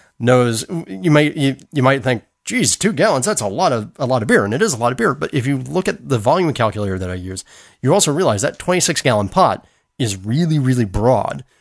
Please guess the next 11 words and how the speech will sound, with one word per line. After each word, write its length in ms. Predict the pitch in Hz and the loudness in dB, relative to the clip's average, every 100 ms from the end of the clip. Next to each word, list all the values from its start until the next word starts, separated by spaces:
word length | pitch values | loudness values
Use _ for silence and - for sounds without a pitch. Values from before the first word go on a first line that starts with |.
| _ | _
So 320 | - - 120 107 | -2 0 0 -2
two 260 | - 233 | -4 -4
gallons 580 | 165 147 170 127 101 95 | 2 4 4 2 -2 -4
is, 460 | - 127 110 104 98 | -2 0 0 0 -2
like, 200 | 104 - | -4 -4
about 260 | 131 101 101 | -4 -2 -2
an 100 | 98 - | -4 0
inch 300 | 151 139 - | 0 0 -2
worth 280 | 113 101 - - | -6 -6 -8 -6
of 280 | 123 95 92 | -4 -4 -4
wort. 280 | 90 85 | -6 -6